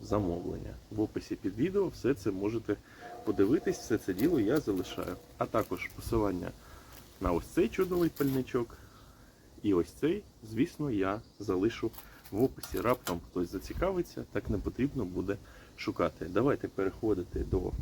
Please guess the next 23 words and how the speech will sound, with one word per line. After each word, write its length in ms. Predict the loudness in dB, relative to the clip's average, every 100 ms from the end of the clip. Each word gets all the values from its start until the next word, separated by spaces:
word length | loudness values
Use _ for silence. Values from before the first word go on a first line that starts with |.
| 0 2
відео, 300 | 2 4 4
воно 320 | 4 2 2
буде 260 | 2 2 2
коротеньким, 760 | 2 2 4 4 2 0 -4 -6 -6
так, 160 | -8 -8 -8
і 200 | -4 -2 -4
швиденько 480 | -6 -2 0 0 -2
вам 240 | -2 -4 -6
цю 80 | -4
красу, 420 | -2 -4 -4 -4 -4 -8 -8 -10 -8
е, 220 | -6 -6 -8
покажу 420 | -10 -6 -6 -4 -6
ближче. 420 | -2 -2 -4 -12 -14 -14 -16 -14 -10 -10 -12 -20 -18 -16 -4
Ось 140 | 2
так 240 | 8 8 10
вони 180 | 6 8
виглядають. 760 | 10 10 10 10 10 8 0 -18 -18 -10
Суто 380 | 6 8 12 12
як, 360 | 12 12 10 8
е, 260 | 8 8 6 -2 -8 4
ще 380 | 12 12 12 12
один, 500 | 10 12 12 12 6 -2 -14 -6
е, 220 | -2 0